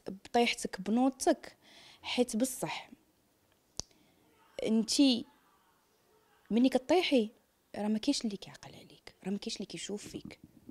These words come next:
راه الناس دايرين بك الوقيته اللي انتي ضاحكه ناشطه فرحانه، ولكن راه اون فوا طيحي راه ما كاينش اللي غيهزك الا ما، الا ما انتي هزيتي راسك،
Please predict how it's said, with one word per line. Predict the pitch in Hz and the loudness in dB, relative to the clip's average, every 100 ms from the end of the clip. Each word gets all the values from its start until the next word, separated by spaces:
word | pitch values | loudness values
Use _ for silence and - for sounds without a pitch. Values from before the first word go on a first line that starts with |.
| - - _ _ _ _ _ _ - | -18 -18 _ _ _ _ _ _ -6
راه | 196 | -2
الناس | 202 208 247 254 | 0 0 0 0
دايرين | 190 196 202 208 202 | -2 0 2 0 0
بك | 247 | -2
الوقيته | 196 185 - 262 226 | -2 -4 0 0 0
اللي | 202 185 | -2 -2
انتي | 175 - | -6 -8
ضاحكه | 175 214 226 - 185 180 | -8 -8 -8 -8 -8 -6
ناشطه | 180 196 196 - 180 170 - | -6 -8 -8 -6 -6 -6 -10
فرحانه، | - - 190 170 170 - - - - - | -14 -8 -6 -6 -8 -14 -20 -18 -12 2
ولكن | 190 214 | 6 8
راه | 208 | 6
اون | 233 269 | 6 4
فوا | - 196 | 2 -2
طيحي | - 254 269 262 | 4 4 6 6
راه | |
ما | 240 | 6
كاينش | 247 320 302 | 6 6 6
اللي | 247 | 6
غيهزك | 233 240 190 180 - - | 6 6 4 -2 -4 2
الا | 240 | 4
ما، | 226 - _ - - - _ _ - | 2 0 _ -20 -20 -20 _ _ 4
الا | 208 220 | 8 8
ما | 226 | 8
انتي | 214 - 349 320 | 4 8 10 10
هزيتي | 185 220 - 185 | 6 0 6 6
راسك، | 165 151 - - - | 6 2 -2 -10 -14